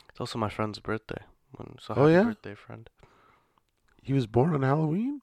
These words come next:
Speaker 1: Yes, he was.
Speaker 2: Wow, what a s-
Speaker 1: Very easy day to remember.
Speaker 2: Yeah, yeah.
Speaker 1: Mm-hmm.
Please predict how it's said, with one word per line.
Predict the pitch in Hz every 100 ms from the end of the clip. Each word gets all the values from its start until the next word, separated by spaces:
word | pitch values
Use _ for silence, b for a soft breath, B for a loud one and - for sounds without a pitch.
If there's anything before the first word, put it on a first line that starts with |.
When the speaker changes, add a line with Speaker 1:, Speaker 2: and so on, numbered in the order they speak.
| -
Speaker 1:
Yes, | - 151 -
he | -
was. | 147 147
Speaker 2:
Wow, | 120 170 123 82
what | 90
a | 107
s- | 85 - - - 123
Speaker 1:
Very | 127
easy | 131 123 127
day | 123
to | 113
remember. | 107 113 110 104 - _ _ _ -
Speaker 2:
Yeah, | 104 123 104 _ -
yeah. | 95 104 87 - _ _ 117
Speaker 1:
Mm-hmm. | 113